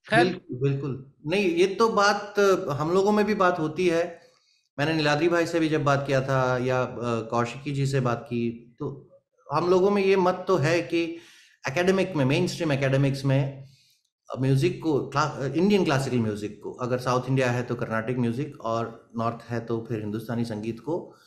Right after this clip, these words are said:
Speaker 2: स्कोरिंग सब्जेक्ट बना दिया जाना चाहिए। यदि, मैं ये मानता हूँ कि हर, हर व्यक्ति सुरीला नहीं हो सकता,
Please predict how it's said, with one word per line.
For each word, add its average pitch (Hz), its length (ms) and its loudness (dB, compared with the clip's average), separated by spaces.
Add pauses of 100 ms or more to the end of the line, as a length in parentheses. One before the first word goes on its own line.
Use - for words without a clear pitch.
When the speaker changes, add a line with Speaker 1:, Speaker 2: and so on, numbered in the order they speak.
(280)
Speaker 2:
स्कोरिंग 180 480 2
सब्जेक्ट 135 360 -2
बना 107 240 -2
दिया 98 200 -6
जाना 90 240 -10
चाहिए। 80 420 -18 (1080)
यदि, 147 400 4
मैं 170 120 4
ये 185 120 6
मानता 170 320 4
हूँ 180 140 4
कि 175 80 4
हर, 151 200 4 (380)
हर 147 400 -2
व्यक्ति 156 600 -4 (100)
सुरीला 160 420 4
नहीं 156 240 2
हो 127 120 2
सकता, - 500 -8